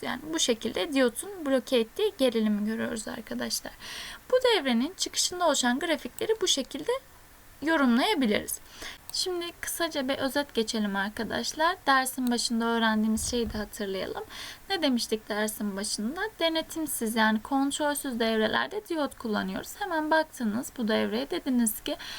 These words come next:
bu devre kontrolsüz bir devre çünkü diyot kullanılıyor.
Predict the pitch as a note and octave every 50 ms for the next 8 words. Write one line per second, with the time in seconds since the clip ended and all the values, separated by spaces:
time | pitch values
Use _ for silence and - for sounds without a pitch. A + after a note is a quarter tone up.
0 | - - - - - - G4+ G4 D4+ B3+ A#3+ A#3 D4 F#4 - - - - F4+ F4
1 | E4 - - D#4 C#4+ C#4+ C#4+ - C#4 B3+ A3 A#3 A3+ G#3 F#3 G3+ G3+ G#3+ G#3+ -
2 | F4+ - - - E4 D4+ D#4 - D#4+ - - D4 C#4+ C#4 B3 - - - A3+ G#3
3 | G3+ G3+ G3 G3 F#3+ F#3+ - -